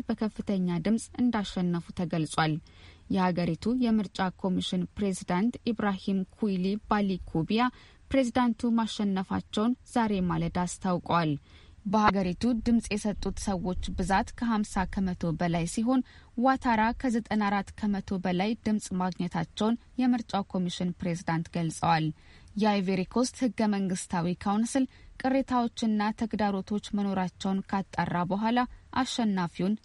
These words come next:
ማጽደቅ ይኖርበታል። የዩናይትድ ስቴትስ ፕሬዝዳንታዊ ምርጫ ዛሬ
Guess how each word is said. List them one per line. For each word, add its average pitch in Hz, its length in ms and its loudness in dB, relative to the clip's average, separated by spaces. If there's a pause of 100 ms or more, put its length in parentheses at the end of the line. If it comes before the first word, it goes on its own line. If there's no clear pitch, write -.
(140)
ማጽደቅ 214 460 -2
ይኖርበታል። 165 760 -2 (640)
የዩናይትድ 262 720 4
ስቴትስ 240 440 -4 (100)
ፕሬዝዳንታዊ 208 800 0
ምርጫ 190 280 -2 (380)
ዛሬ 247 220 2